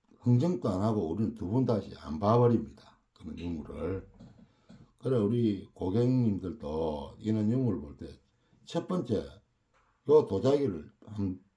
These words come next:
항아리기나 주병이나 한번 싹 돌려봐요. 거기 딱 중심을 잡아 딱 보면 요 한쪽 배가 요렇게 약간 처지고 한쪽 배 딱 올라가고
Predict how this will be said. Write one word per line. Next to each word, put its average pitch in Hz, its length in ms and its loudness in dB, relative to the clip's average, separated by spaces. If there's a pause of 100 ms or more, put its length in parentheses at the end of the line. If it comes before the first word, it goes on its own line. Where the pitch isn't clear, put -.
(1120)
항아리기나 139 1160 4 (840)
주병이나 107 580 4
한번 85 340 -10
싹 - 440 -20
돌려봐요. 95 720 0 (580)
거기 170 380 -2
딱 - 380 -2 (1080)
중심을 143 500 4
잡아 127 440 4
딱 98 160 -4
보면 110 260 0
요 117 120 0
한쪽 117 340 0
배가 127 180 4
요렇게 92 320 0
약간 107 320 0
처지고 120 440 2
한쪽 92 280 -8
배 104 160 -2
딱 98 200 -12
올라가고 92 560 0